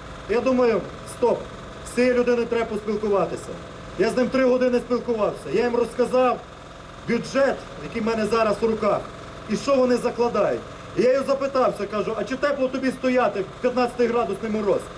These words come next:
Чи не холодно тобі?» Він каже: «Дуже холодно». «А твоїм підлеглим?» Він каже: «Дуже холодно». Я кажу: «А ти знаєш, скільки в бюджеті закладена форма беркутівця?» Він каже: «Ну я не знаю, ну може десять тисяч гривень». А я йому кажу: «Ні, шановний,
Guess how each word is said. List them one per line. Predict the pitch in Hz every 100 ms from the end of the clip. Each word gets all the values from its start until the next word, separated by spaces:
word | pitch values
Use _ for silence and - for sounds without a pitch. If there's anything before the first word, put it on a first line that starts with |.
| - -
Чи | 254
не | 254
холодно | 254 269 233 190
тобі?» | 180 180
Він | 180
каже: | 208 180
«Дуже | 262 240 208
холодно». | 208 180 135 87 - - - 175
«А | 202
твоїм | 233 277
підлеглим?» | 277 247 233 208 170
Він | 170
каже: | 214 214
«Дуже | 247 233 180
холодно». | 175 170 139 120 - - - - -
Я |
кажу: | 185 226
«А | 233
ти | 269
знаєш, | 233 302 285
скільки | - 277 254
в |
бюджеті | 240 180 262 247
закладена | 220 240 240 240 233 226
форма | 254 240 226
беркутівця?» | 226 240 208 196 165 - - - - - - - - 147
Він | 151
каже: | 202 190
«Ну |
я | 220 240
не | 240
знаю, | 185 202 214 185
ну |
може | 202 226 185
десять | 202 220 202 202
тисяч | 180 185 156
гривень». | 160 135 104 - - - -
А |
я | 151
йому | 190
кажу: | 208 214 226
«Ні, | 226 226
шановний, | 233 202 170 120